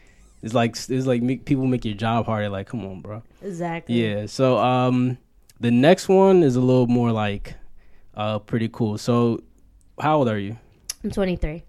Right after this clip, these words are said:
Speaker 1: Okay, you're twenty-three. So you, you were around during, uh, the older, older days.
Speaker 2: Mm-hmm.
Speaker 1: Um, the, you, you remember Blockbuster?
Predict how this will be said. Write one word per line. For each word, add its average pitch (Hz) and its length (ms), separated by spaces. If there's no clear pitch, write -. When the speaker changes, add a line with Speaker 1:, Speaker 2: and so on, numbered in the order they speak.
Speaker 1:
Okay, 127 180
you're 123 100
twenty-three. 123 460
So 107 140
you, 160 160
you 202 220
were 123 200
around 104 380
during, 110 360
uh, 107 280
the 113 180
older, 110 520
older 104 260
days. 101 480
Speaker 2:
Mm-hmm. 185 340
Speaker 1:
Um, 113 480
the, 127 160
you, 147 260
you 165 160
remember 120 220
Blockbuster? 127 680